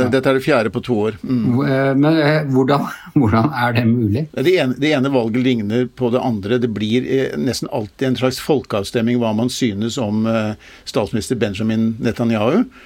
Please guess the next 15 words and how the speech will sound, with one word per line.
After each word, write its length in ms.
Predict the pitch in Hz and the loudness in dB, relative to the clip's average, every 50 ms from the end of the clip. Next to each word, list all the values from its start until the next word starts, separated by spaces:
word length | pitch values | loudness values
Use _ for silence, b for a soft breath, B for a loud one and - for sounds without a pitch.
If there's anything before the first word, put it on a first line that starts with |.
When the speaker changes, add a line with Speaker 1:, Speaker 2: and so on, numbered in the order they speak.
| B B B B B | B B B B B
Speaker 2:
Eh, 260 | - 123 123 123 120 120 123 - - | 0 2 2 2 2 0 -2 0 2
og 80 | 143 | 2
Speaker 1:
Men 80 | 131 135 | 2 2
trenger 220 | - 139 120 123 | 2 2 2 2
du 40 | 139 143 | 2 4
å 20 | |
måle 300 | 151 151 135 117 117 131 127 | 4 4 4 4 4 4 2
det 80 | 127 123 135 135 135 131 127 123 | 2 2 2 2 2 0 0 0
en 80 | 120 | 0
gang 140 | 120 120 120 | 2 2 0
i 60 | 127 123 | 0 0
halvåret, 480 | - 151 123 104 101 101 107 113 123 127 | 0 0 0 2 0 0 0 0 0 -2
liksom, 240 | 139 - 175 185 180 | -2 -2 -2 -4 -2
for 120 | - 151 139 | 0 0 0
å 120 | 139 | 0